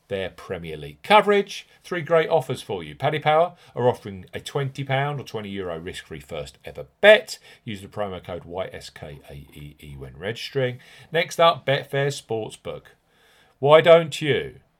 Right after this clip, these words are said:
take advantage of their fifty pounds in free bets when you bet ten pounds before the Premier League starts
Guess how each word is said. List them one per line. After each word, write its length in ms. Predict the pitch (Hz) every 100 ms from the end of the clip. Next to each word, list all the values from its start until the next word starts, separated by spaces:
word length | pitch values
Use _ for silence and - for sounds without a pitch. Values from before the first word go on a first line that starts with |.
| _ _
take 240 | - 123
advantage 880 | 127 120 123 127 120 85 78 - - _ _ -
of 260 | 135 127
their 320 | - 87 76 71 _ _ _ _
fifty 400 | - 208 - 139
pounds 340 | 113 92 82
in 80 | 80
free 260 | - 85
bets 360 | 80 80 82 -
when 460 | 90 123 151 165 160
you 120 | 160
bet 260 | 147 143
ten 220 | - 120 104
pounds 280 | 98 95
before 340 | - - 85 82
the 80 | 76
Premier 460 | - 73 71 71
League 300 | 71 73 73
starts 580 | - - 85 80 - -